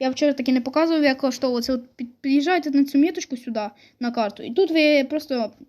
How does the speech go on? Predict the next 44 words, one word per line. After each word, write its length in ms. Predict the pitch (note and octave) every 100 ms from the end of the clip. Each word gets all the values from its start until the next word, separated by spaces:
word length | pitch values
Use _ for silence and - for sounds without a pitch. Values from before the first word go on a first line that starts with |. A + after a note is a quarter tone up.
| -
вводите 380 | B3 C4 A#3+ B3
в 40 |
G 100 | B3
P 40 |
S, 140 | A#3+ G#3+
коротше, 240 | A3 A3 A3+
навігатор, 680 | A#3+ D4 F4 C#4 - C#4+ - A#3+ -
коротше, 260 | C4+ C4+
вводите 300 | C#4 D4 C#4+
в 40 | B3
G 140 | C4
P 140 | C4
S, 160 | A#3 -
сва-, 300 | C#4 C4 A#3+ B3 B3 A#3+ A#3+
е, 40 |
мусорщик, 840 | B3+ E4+ - D4 C4+ C4 - C4+
робота 280 | C4 C4 B3+
мусорщика 460 | C4+ E4 D4 C4 B3+
і 60 |
все. 220 | A#3+ G#3 F#3 - - - -
От, 200 | C4 A#3 -
цей 200 | E4+ D#4
самий 300 | C#4+ C4 A3 - A3+
свалки, 560 | - C#4 D4 D4+ D#4 - _ _
свалки, 480 | - B3 A3+ G3+ G#3
чуєте, 300 | - C#4+ A3+
начальник. 420 | A#3 A3 G#3 A3 - - -
Зараз 240 | C#4 D#4 C#4+
ми 120 | C#4
в 20 |
нього 160 | C4+ B3
влаштовуємось 640 | B3+ F#4+ F4+ E4 D#4 -
і 60 | C4+
все, 180 | - A3
пацани. 280 | A3 A3+ A3
Я 100 | C4
вчора 320 | C4+ C#4+ C4
ошибочку 420 | C4 D#4 D4 B3
допустив, 440 | A#3 - - G#3+ G#3
я 200 | A#3 A3+
просто 300 | A#3 - A#3
в 40 |
лорі 280 | A#3+ B3+ A3+
дивився. 480 | G#3+ A#3 C#4+ -